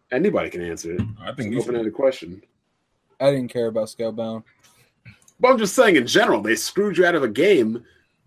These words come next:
Speaker 1: but
Speaker 2: I
Speaker 1: now
Speaker 2: get, I
Speaker 1: people
Speaker 2: get
Speaker 1: are
Speaker 2: what you're
Speaker 1: hyping
Speaker 2: saying,
Speaker 1: up their
Speaker 2: but,
Speaker 1: next game to be Xbox
Speaker 2: but,
Speaker 1: exclusive.
Speaker 2: but Bond, you gotta understand, this, this is the situation. Let's keep it a hundred right now.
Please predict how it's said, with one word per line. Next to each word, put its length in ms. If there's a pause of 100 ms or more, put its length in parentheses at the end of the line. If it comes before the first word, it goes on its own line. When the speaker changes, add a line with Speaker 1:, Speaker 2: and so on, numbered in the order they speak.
(160)
Speaker 1:
but 200
Speaker 2:
I 60
Speaker 1:
now 140
Speaker 2:
get, 80
I 40
Speaker 1:
people 140
Speaker 2:
get 100
Speaker 1:
are 120
Speaker 2:
what 100
you're 120
Speaker 1:
hyping 40
Speaker 2:
saying, 160
Speaker 1:
up 120
their 120
Speaker 2:
but, 100
Speaker 1:
next 200
game 200
to 80
be 120
Xbox 240
Speaker 2:
but, 280
Speaker 1:
exclusive. 680
Speaker 2:
but 120
Bond, 320
you 80
gotta 160
understand, 600
this, 200
this 180
is 60
the 100
situation. 500
Let's 140
keep 160
it 80
a 60
hundred 280
right 180
now. 200